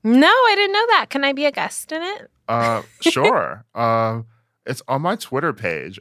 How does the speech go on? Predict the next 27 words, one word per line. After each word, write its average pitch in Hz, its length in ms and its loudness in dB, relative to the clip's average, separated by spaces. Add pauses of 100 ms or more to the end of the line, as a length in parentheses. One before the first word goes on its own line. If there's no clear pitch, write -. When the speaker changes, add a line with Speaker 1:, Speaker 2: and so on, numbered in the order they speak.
Speaker 2:
at 104 220 -6
Ira, 101 440 -4
but, 98 420 -4
you 113 120 -10
know, 101 180 -4
it's 107 120 -10
just - 220 -14
tinyletter 113 640 -4
dot 101 240 -6
com 101 360 -10
slash 101 580 -10 (340)
casual 101 480 -2
luxury. 110 640 -6 (260)
I 110 80 -2
talk 143 220 -2
about 139 220 0
it 107 120 -4
on 101 120 -6
here 95 200 -8
so 92 220 -8
much. - 520 -6 (340)
So 95 440 -4
I 98 100 -8
just 104 180 -16
figured, 95 460 -12
you 110 100 -16
know, 95 300 -8